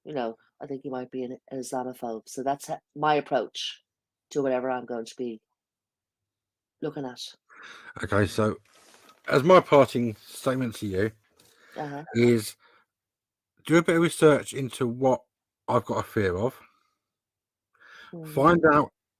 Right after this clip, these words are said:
Speaker 2: if those things I'm fearful of are happening,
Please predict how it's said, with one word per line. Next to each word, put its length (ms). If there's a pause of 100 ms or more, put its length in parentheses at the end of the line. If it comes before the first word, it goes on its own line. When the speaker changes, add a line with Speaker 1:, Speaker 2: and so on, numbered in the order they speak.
(220)
Speaker 2:
if 200
those 300
things 220
I'm 260
fearful 480
of 260
are 140
happening, 480